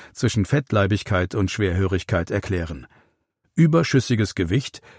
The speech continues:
ist vielleicht nur ein Anzeichen für ungesundes Essen.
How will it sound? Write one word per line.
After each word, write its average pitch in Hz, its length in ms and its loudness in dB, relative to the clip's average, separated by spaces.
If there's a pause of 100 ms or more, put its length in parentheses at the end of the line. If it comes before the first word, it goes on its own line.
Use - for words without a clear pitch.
(140)
ist - 180 2
vielleicht 156 380 2
nur 156 160 8
ein 139 160 6
Anzeichen 131 560 2
für 139 160 2
ungesundes 110 560 4
Essen. - 420 -4